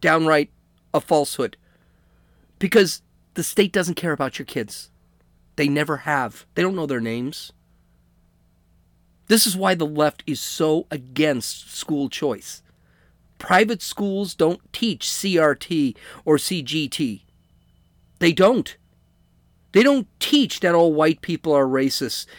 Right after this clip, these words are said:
and that you can change your gender at the drop of a hat. They don't teach, they teach, they don't teach that math is racist and all the weird ways that you can actually do math.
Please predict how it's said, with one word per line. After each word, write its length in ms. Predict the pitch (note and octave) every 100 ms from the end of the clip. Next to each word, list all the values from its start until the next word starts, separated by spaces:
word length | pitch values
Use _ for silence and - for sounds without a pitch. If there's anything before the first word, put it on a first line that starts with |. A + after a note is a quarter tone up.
| -
and 160 | D#3+ E3+
that 180 | E3+ -
you 80 | F3+
can 140 | E3+
change 420 | - F3+ E3+ D3+
your 80 | D#3+
gender 420 | A#2+ D3 C#3+ B2+
at 140 | A#2+ -
the 80 |
drop 300 | A#2 C#3 B2
of 120 | A#2 A2+
a 60 |
hat. 360 | A2 A2 G#2 - _ _ - -
They 100 | A3
don't 240 | D#4+ A#3+
teach, 560 | - - C#4+ - - -
they 180 | - A#3+
teach, 420 | - C4 G3+ -
they 140 | - C#4
don't 180 | D4+ A3
teach 420 | C4+ G#3+ D#3+ - - - -
that 200 | F#3+ F#3
math 460 | G3+ F3 F#3+ G3 -
is 240 | - E3
racist 800 | C#3+ C#3+ D#3+ F3 - D3+ - - -
and 300 | D#3+ D#3 C#3+ - - - -
all 220 | G3+ G#3+
the 100 | G3+
weird 460 | D#3 D3+ G#3 G3+
ways 520 | D#3 F3 F3+ E3+ D3+ -
that 180 | D3+ -
you 80 |
can 160 | - F3+
actually 640 | - D#3+ - F3+ E3 C#3 - C3+
do 260 | F3+ F3+ D#3
math. 580 | D3 D3+ C3+ G#2 -